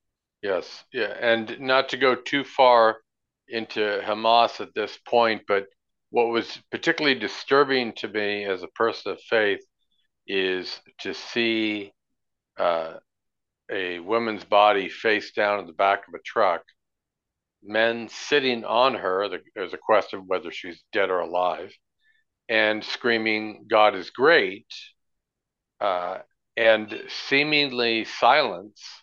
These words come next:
from Muslim religious leaders about that,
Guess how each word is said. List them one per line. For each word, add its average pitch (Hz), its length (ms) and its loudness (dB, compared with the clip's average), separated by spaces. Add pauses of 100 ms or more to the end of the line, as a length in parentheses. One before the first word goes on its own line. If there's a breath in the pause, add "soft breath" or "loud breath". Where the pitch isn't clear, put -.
(400)
from 101 580 -4
Muslim 107 480 0
religious 104 520 -2
leaders 92 340 -6
about 101 380 2
that, 87 260 0